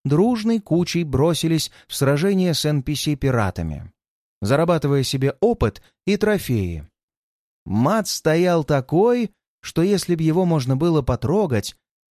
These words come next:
я бы не сдвинулся с места. Слишком уж плотный он был. Взгляд упал на одного из пиратов.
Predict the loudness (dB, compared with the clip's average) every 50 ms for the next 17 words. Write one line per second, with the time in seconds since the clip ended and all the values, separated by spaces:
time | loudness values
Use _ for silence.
0 | _ -2 2 2 4 4 4 2 2 2 2 0 -2 -2 -2 -2 0 0 0 -2
1 | -2 -2 -4 -4 -4 -4 -2 0 0 0 0 -2 -4 -6 -6 -6 -6 -6 -8 -12
2 | _ _ _ _ _ _ _ _ _ _ _ _ _ -6 -2 -2 -2 0 0 0
3 | 0 0 0 -2 -2 0 2 2 2 2 2 0 0 0 0 0 0 -2 -2 -4
4 | -6 -8 -14 -18 _ _ _ _ _ _ _ _ _ _ _ _ _ _ _ _
5 | _ _ _ _ _ _ -8 -6 -6 -2 0 0 0 0 -2 -6 _ _ _ _
6 | -2 -2 0 2 2 4 4 4 2 2 2 2 0 2 2 0 0 -2 -4 -4
7 | -2 0 0 0 -2 -2 -6 -10 -14 -14 -20 _